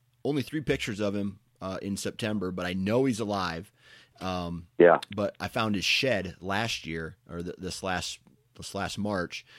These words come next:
Speaker 1: and, uh, I was kinda curious where he went. 'cause I had tons of trail camera pictures of him last year, and now
Speaker 2: Mm-hmm.
Speaker 1: he sh-, he show-, he showed back up, and I just gotta try,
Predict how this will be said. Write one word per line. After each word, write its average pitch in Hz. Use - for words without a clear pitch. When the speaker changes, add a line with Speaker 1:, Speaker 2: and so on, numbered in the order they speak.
Speaker 1:
and, 85
uh, 85
I 85
was 90
kinda 113
curious 107
where 98
he 92
went. 104
'cause -
I 95
had 92
tons 156
of 104
trail 104
camera 98
pictures 95
of 95
him 87
last 92
year, 82
and 90
now 95
Speaker 2:
Mm-hmm. 95
Speaker 1:
he 95
sh-, -
he 95
show-, 98
he 95
showed 98
back 92
up, 101
and 87
I 85
just 85
gotta 87
try, 95